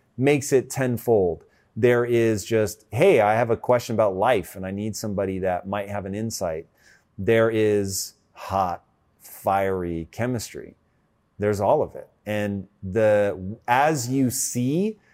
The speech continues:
the way that nature plays this extraordinary trick where you go from this one gear of, like,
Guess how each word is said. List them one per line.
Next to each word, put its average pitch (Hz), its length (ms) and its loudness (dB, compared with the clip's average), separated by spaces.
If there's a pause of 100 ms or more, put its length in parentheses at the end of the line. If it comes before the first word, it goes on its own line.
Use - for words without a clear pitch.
(220)
the 123 140 2
way 127 340 4
that 117 160 0
nature 120 360 -2
plays 113 440 0
this 104 160 -8
extraordinary 120 1080 0
trick 95 420 -4
where 104 140 -4
you 104 120 -2
go 127 240 4
from 123 220 -6
this 104 180 -6
one 110 420 -4
gear 104 280 -2
of, 87 100 -6
like, 80 260 -10